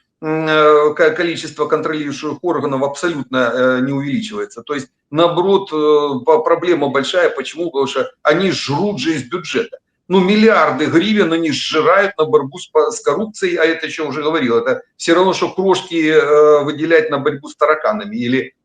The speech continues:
деньги на бор-, на бо-, вот как раз деньги на борьбу с коррупцией выделяются, называется. Так это и есть в чистом виде коррупция. Потому если бы, э, наша власть начала избавляться, реально избавляться от лишних параллельных структур, а тем более не просто,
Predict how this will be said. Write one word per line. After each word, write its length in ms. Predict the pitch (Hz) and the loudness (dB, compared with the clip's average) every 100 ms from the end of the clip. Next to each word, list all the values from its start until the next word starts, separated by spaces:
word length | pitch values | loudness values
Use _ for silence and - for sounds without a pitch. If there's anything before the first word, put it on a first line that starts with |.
| 110 | -10
деньги 340 | 175 156 131 | -4 -2 0
на 120 | 131 | 0
бор-, 260 | 120 131 131 | 0 -2 -2
на 200 | 135 147 | -2 2
бо-, 140 | 160 | 2
вот 220 | 165 160 170 | 2 0 -2
как 140 | 170 | 0
раз 240 | 160 123 | 0 0
деньги 300 | - 254 185 | 0 2 2
на 120 | 185 180 | 0 0
борьбу 340 | 185 165 175 | -2 -4 -10
с 60 | - | -4
коррупцией 480 | 180 139 - 120 | -2 -2 -4 -6
выделяются, 580 | 117 117 120 98 95 - | -6 -4 -4 -4 -8 -12
называется. 500 | 110 110 110 92 - - | -8 -4 -4 -4 -8 -10
Так 120 | 147 | -6
это 180 | 185 202 | -6 -4
и 60 | 208 156 | -4 -4
есть 120 | - | -6
в 40 | |
чистом 320 | 139 127 - | -10 -12 -8
виде 200 | - 117 | -8 -8
коррупция. 440 | - - - - _ | -10 -12 -12 -18 _
Потому 400 | 151 185 208 214 _ _ | -8 -2 -2 -4 _ _
если 560 | 143 139 214 190 160 160 | -8 0 2 2 0 -2
бы, 360 | 120 143 - - _ _ _ - | -2 -2 -4 -8 _ _ _ 0
э, 220 | 143 147 | 4 4
наша 400 | 165 190 - 180 | 4 2 2 0
власть 400 | 170 151 113 - | 2 2 2 0
начала 420 | 151 180 180 170 170 | -2 -2 0 2 2
избавляться, 920 | 170 131 110 160 131 131 190 185 - 117 | -2 -6 0 2 2 2 2 0 -2 -2
реально 520 | 147 165 139 120 120 | 2 2 2 0 -4
избавляться 680 | 107 113 139 127 107 - 127 | -6 -6 -2 0 0 0 -4
от 140 | 127 | -4
лишних 540 | 156 190 180 - 120 - | -6 -4 -4 -4 -6 -4
параллельных 760 | 156 160 160 147 185 156 135 - | 0 2 2 2 0 0 -2 -6
структур, 500 | - 123 - 123 120 | -10 -14 -10 -6 -4
а 60 | |
тем 200 | 151 147 | -2 -2
более 200 | 170 156 | 0 0
не 100 | 156 | -2
просто, 380 | 151 185 196 190 | -2 -2 -2 -6